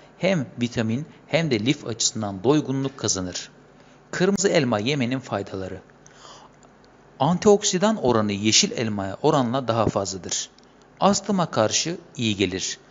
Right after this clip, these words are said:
Saçları güçlendirir. Hazımsızlık problemlerini ortadan kaldırır.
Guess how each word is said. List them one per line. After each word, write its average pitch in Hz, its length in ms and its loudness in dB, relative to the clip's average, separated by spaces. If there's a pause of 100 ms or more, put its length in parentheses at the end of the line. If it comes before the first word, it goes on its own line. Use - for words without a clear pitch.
(160)
Saçları 143 720 0 (180)
güçlendirir. 104 760 -2 (480)
Hazımsızlık 113 720 0
problemlerini 117 800 2 (300)
ortadan 123 560 0
kaldırır. 98 520 -6